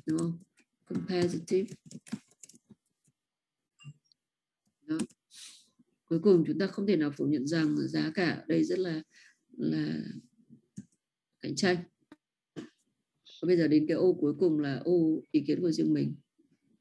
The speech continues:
Các bạn thử chat vào cái phần chat, các bạn đưa ra ý kiến của các bạn cho cô giáo xem nào.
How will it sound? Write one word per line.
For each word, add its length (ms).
Các 80
bạn 180
thử 100
chat 260
vào 100
cái 120
phần 160
chat, 220
các 100
bạn 160
đưa 160
ra 200
ý 200
kiến 220
của 120
các 60
bạn 280
cho 140
cô 140
giáo 200
xem 300
nào. 80